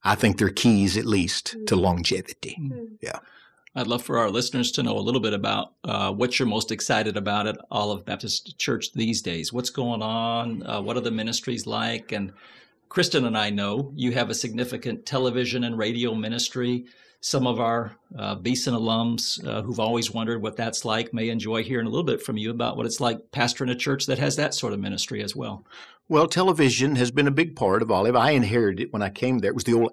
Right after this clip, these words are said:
Speaker 1: Axe Network that Southern Baptist had, where Olive started, and then I came, and Axe went away after a while. And so we've stayed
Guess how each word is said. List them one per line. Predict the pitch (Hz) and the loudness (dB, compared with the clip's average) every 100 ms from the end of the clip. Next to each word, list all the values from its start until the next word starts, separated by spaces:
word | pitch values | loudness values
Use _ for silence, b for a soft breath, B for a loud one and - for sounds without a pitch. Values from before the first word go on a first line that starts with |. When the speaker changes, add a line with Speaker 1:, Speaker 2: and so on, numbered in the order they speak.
| - | 2
Speaker 1:
Axe | 127 160 - | 0 0 0
Network | 113 - - 92 92 | 0 0 0 -4 -4
that | - 113 | -6 -4
Southern | - 107 101 | 0 2 2
Baptist | 92 110 95 - | 0 -2 -6 -6
had, | 107 98 | -6 -6
where | - 95 104 | -4 -4 -2
Olive | 104 104 90 | -2 -2 -4
started, | - 101 107 95 | -4 -4 -2 -4
and | 101 | -4
then | 98 98 | -2 -2
I | 98 | -4
came, | - 90 101 | -6 -6 -6
and | 95 | -4
Axe | 95 104 - | -4 -4 -4
went | 98 | -6
away | 95 92 92 95 | -4 -2 0 0
after | 92 - 98 | -2 -2 -2
a | |
while. | 95 92 90 101 101 | 0 0 0 0 -2
And | 92 B B B B | -4 B B B B
so | - 123 | 4 4
we've | 123 156 | 6 2
stayed | - 135 127 127 127 | 0 2 2 2 0